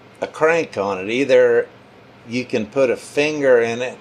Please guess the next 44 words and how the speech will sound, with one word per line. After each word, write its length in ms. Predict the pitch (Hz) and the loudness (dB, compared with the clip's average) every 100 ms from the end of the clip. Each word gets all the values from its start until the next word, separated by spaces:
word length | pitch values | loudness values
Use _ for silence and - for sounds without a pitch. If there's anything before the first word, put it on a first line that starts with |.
| - | -10
to 120 | 117 | -10
turn 640 | 104 - 120 120 113 104 | -4 0 0 0 -4 -6
the 60 | 104 | -4
knob, 400 | 104 101 98 107 - - - - - - | -2 -2 -2 -6 -12 -20 -20 -20 -16 -2
that's 220 | 117 110 | -2 0
so 180 | - 120 | 4 4
you 280 | 123 113 110 | 4 0 -8
can 160 | 110 | -10
count, 460 | 104 127 127 117 98 | -8 -2 0 -2 -2
or 300 | 131 139 120 | 0 4 4
my 240 | 107 110 | 2 -4
other 360 | 98 120 143 147 | 0 2 2 0
tuner 600 | - 123 113 107 104 107 - - - - - - | -4 -6 -4 -6 -8 -10 -16 -20 -20 -20 -20 -10
has 280 | 123 123 117 | 0 2 4
a 40 | 117 | 2
little 300 | 117 123 123 | 2 2 2
bitty 340 | 117 123 117 | 0 0 -2
crank 540 | - - 131 131 123 | -6 -4 -2 -2 0
on 220 | 113 104 98 | 0 0 -2
the 100 | 98 | -2
knob 440 | 101 117 107 101 | 2 2 2 0
to 80 | 110 | -2
where 180 | 107 107 | 2 2
you 200 | 107 104 | 0 -6
just 180 | 92 | -8
grab 360 | 95 104 104 98 | -2 2 4 2
it 160 | 101 - | 0 -4
and 100 | 87 87 - - - - - | -14 -16 -20 -20 -20 -20 -20
crank 460 | - 110 110 101 | -4 -2 -2 -6
it. 140 | 71 - - - - - - - | -12 -14 -18 -20 -20 -20 -20 -6
This 400 | 98 135 135 123 | 2 2 2 0
one 220 | 120 110 | 2 2
that 120 | 107 | -2
we're 460 | 101 107 117 113 104 | -2 2 4 4 4
working 500 | 104 117 113 113 107 | 4 4 2 0 0
with 220 | 95 - | -2 -6
today, 480 | 104 101 110 107 107 | -4 2 4 4 2
it 160 | 110 | -2
just 180 | 107 98 | -4 -2
has 220 | 107 107 | 2 2
a 60 | 98 | 2
little 260 | 104 107 98 | 0 -2 -4
finger 540 | - 117 120 117 90 | -2 0 2 2 0
hole, 440 | 85 95 92 98 | 0 0 0 -2